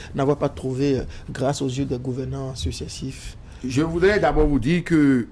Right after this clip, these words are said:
Speaker 2: participer à ces accords, c'est témoigner de l'engagement premier du gouvernement à rendre prioritaire les questions de sécurité routière. Et vous saviez très bien que quand on parle des questions de sécurité routière,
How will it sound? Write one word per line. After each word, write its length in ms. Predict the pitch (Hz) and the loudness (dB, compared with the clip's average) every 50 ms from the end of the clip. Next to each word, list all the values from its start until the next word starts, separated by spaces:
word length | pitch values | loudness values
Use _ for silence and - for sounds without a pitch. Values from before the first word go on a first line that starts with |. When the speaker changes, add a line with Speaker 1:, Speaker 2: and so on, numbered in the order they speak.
| - | -2
Speaker 2:
participer 440 | - 139 147 156 - 160 147 147 185 | 0 0 0 0 -2 -2 0 2 2
à 80 | 156 139 | 2 2
ces 200 | - 170 147 135 | 2 0 2 2
accords, 420 | 127 123 - 202 208 208 185 156 | 0 0 0 2 2 2 2 2
c'est 460 | - - 139 135 127 123 123 117 - - - - - - - - - - | 2 2 2 2 2 2 0 -2 -4 -8 -14 -20 -20 -20 -20 -20 -8 0
témoigner 600 | - 214 185 170 170 165 156 143 151 175 202 214 208 | 4 4 4 4 4 4 4 4 4 6 4 4 4
de 100 | 151 143 | 4 2
l'engagement 520 | 143 139 135 131 131 131 123 147 151 147 | 4 4 4 4 2 2 2 2 0 0
premier 420 | - - 208 202 185 175 180 175 | 0 2 4 4 6 6 4 2
du 100 | 165 151 | 2 2
gouvernement 600 | 123 117 127 127 131 120 127 135 143 170 190 - - - - - - - - - - | 0 0 2 4 4 4 4 4 2 2 -2 -6 -12 -18 -20 -20 -20 -20 -18 -8 -4
à 120 | - 185 170 | -2 0 2
rendre 220 | 156 175 180 170 | 2 0 0 -2
prioritaire 880 | - - 190 196 190 190 180 190 175 180 240 247 247 220 180 143 104 - - - - - - - - - | -2 0 2 4 6 6 6 4 2 0 2 4 4 4 4 4 0 -4 -8 -12 -8 -6 -6 -6 -6 -2
les 100 | - 139 | -2 -2
questions 300 | - - 175 - - 180 | 0 0 -2 0 0 0
de 80 | 170 151 | 2 2
sécurité 380 | 131 139 120 123 120 107 135 127 | 2 0 0 -2 0 2 2 2
routière. 460 | 110 104 - 113 110 101 98 98 - - - - - - - - - - - - | 2 2 0 0 2 2 2 2 0 0 -4 -10 -8 -6 -4 -4 -4 -4 0 0
Et 60 | 123 | 2
vous 140 | 113 131 160 | 2 2 2
saviez 360 | - 160 139 139 160 170 170 | 2 2 0 2 2 0 2
très 220 | - 185 185 180 | 2 2 2 2
bien 240 | 135 123 160 175 170 | 2 2 0 0 0
que 300 | 170 - 160 156 143 127 | 2 2 4 4 4 4
quand 220 | 127 - 160 156 | 2 2 2 2
on 80 | 143 123 | 2 2
parle 260 | 117 - 185 196 - | 0 2 2 2 2
des 80 | 147 120 | 2 0
questions 280 | - 139 120 - 160 | 0 0 0 0 2
de 60 | 151 131 | 2 2
sécurité 400 | - - - 117 113 113 160 160 | 2 0 -2 -4 -2 0 0 2
routière, 480 | 131 123 117 - 170 170 170 156 135 | 2 2 0 2 2 2 2 2 0